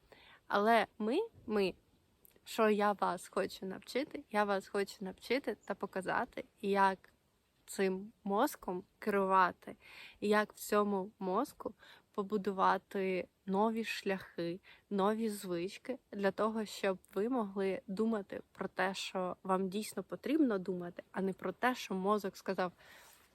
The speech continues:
"Ой, в мене там тропіночка, я знаю куди,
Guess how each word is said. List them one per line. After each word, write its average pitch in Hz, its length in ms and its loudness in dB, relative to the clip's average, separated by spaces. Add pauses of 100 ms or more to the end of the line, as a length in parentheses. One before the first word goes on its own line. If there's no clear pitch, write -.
(680)
"Ой, 240 240 0 (200)
в 208 40 -6
мене 214 220 2
там 208 200 -6
тропіночка, 330 720 -4 (240)
я 214 120 -2
знаю 214 340 0
куди, 220 260 4